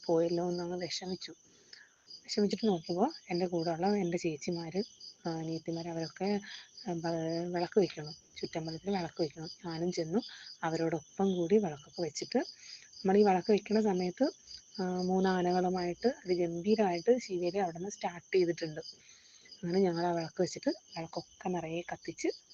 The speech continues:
ഇറങ്ങി. നമ്മൾ പടിഞ്ഞാറേ നട ഭാഗത്ത് വന്നിട്ടാണ് നമ്മൾ നമസ്കരിക്കുന്നത്. ഭഗവാനെ ശംഖുനാദം മുഴങ്ങുമ്പോൾ ഭഗവാനെ നമ്മൾ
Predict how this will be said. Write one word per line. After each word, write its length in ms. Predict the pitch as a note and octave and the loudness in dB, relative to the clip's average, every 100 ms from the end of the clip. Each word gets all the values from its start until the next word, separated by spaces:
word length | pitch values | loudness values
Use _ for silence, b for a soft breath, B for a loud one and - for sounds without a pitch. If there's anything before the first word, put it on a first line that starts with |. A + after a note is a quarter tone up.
| - - - | -20 -14 -8
ഇറങ്ങി. 380 | E3 D#3+ F3+ A3 | -8 -4 0 0
നമ്മൾ 560 | - - - E3+ E3+ - | -2 -14 -8 -4 -4 -2
പടിഞ്ഞാറേ 540 | F3 E3 F#3 F3+ F#3+ | -2 -2 -2 -2 0
നട 240 | G3+ G3 F#3 | 2 2 0
ഭാഗത്ത് 480 | F3 E3+ E3 - F#3 | 0 -2 -2 -2 -2
വന്നിട്ടാണ് 500 | E3+ D#3+ F3 D#3+ F#3 | -2 -6 -10 -6 -6
നമ്മൾ 760 | - - - - - F#3+ F#3 | -8 -18 -20 -20 -4 0 2
നമസ്കരിക്കുന്നത്. 800 | G#3+ A3+ - F#3+ E3+ F3 D#3+ E3 - B B B B - - | 4 2 2 0 0 -6 -8 -12 -14 B B B B -20 -6
ഭഗവാനെ 440 | F3 E3 E3 E3+ F3+ | -4 -2 -4 -2 -2
ശംഖുനാദം 680 | G3 E3+ E3+ E3+ E3+ E3+ | 0 0 0 0 0 0
മുഴങ്ങുമ്പോൾ 460 | E3+ E3 E3 E3 F3 | 0 -4 -6 -6 -4
ഭഗവാനെ 460 | E3+ E3 E3+ E3 F3 | -6 -8 -12 -10 -8
നമ്മൾ 340 | E3+ E3+ | -8 -4